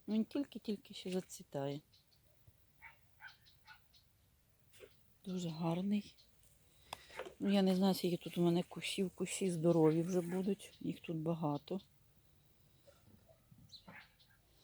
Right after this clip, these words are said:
Скажу зразу, що прийдеться їх на зиму обрізати.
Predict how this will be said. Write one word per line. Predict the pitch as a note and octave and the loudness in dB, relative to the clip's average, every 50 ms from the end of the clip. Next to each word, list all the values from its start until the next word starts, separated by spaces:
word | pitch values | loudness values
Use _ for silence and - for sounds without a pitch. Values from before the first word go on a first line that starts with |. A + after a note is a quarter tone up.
| - - _ _ _ _ _ | -20 -20 _ _ _ _ _
Скажу | - - G#3+ A3 A#3 A3 | -6 -4 -2 0 2 2
зразу, | G#3 A3+ A3+ A3 G3 G#3+ | 4 4 4 4 4 0
що | - - - F#3+ | -4 -4 -6 -6
прийдеться | - - G3 F3 G#3 G3+ F#3 - - - F#3 | -4 -4 -2 0 2 0 0 0 -4 -8 -10
їх | E3+ - - | -10 -6 -2
на | F#3 F#3 F#3 | 0 0 2
зиму | E3 E3+ E3+ F3 E3+ E3+ | 2 2 0 2 2 2
обрізати. | E3 D#3 - D3+ D3+ D3+ C#3+ C#3+ D#3 E3 - - A#3 A#3+ | 2 0 0 0 0 -2 -2 -2 -4 -2 -2 -2 -4 -4